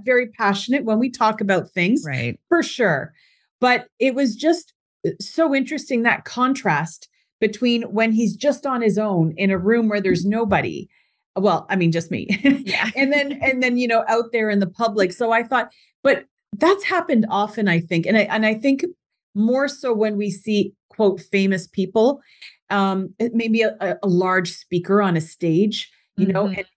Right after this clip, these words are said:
Speaker 1: you kind of, you've put them up on a pedestal and, "Oh my God, I can't believe I'm listening." And then you run into them or you meet them and they're nothing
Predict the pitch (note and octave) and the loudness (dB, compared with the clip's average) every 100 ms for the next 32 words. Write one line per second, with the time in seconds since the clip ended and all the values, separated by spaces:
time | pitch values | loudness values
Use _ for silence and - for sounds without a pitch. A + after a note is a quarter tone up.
0 | _ - G3 A#3+ A3+ A3 A3 - G3 F3 | _ -20 -8 -2 2 2 2 -2 -4 -2
1 | - C#4 G#3 G#3 G3 E3+ E3 C#4 B3+ A#3+ | 0 0 0 0 0 0 0 0 0 -2
2 | - G#3+ F#3+ - A#3+ F#3 D#3+ A3+ B3 G#3 | -2 0 0 -2 0 0 -2 -2 0 2
3 | G3 A#3 A3+ G3+ F#3+ G#3 A#3+ A#3+ - - | 0 -4 0 2 2 -2 -2 -2 -4 -18
4 | - G#3 B3+ C4 B3+ - _ - E3+ A#3+ | -4 0 2 2 -2 -4 _ -4 0 2
5 | A3+ B3+ B3+ A#3+ G#3+ G3 F#3+ F#3 A#3 - | 2 -2 -4 -2 2 2 0 0 -2 0
6 | A3+ E3 D#3+ _ _ _ _ F#3 F3+ F3 | 0 0 -4 _ _ _ _ -2 0 0
7 | F3 E3 D#3+ D#3+ G#3+ A#3 G#3+ F3 C3+ C#3 | 0 -2 -2 0 0 -2 -2 0 0 -4